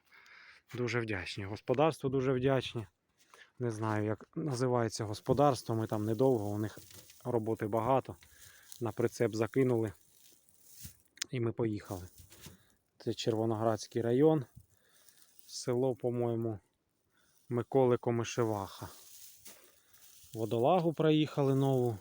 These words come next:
і оце ж тільки в Червоноградський район, там в'їхали трошки. В принципі, оце ще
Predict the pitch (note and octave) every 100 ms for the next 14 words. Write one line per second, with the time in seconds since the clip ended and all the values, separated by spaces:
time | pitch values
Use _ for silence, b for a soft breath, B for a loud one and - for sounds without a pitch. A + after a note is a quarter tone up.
0 | - B2 A2+ A2+ - - - A2+ - A#2
1 | A2+ A2 A2 G#2+ - A#2 A2+ A2 G#2+ A#2
2 | A#2 B2 - G#2+ - A#2+ G#2 - - _
3 | b b b b b b b b b b
4 | b _ - C3+ B2 - B2 B2+ A#2+ C3+
5 | - - A2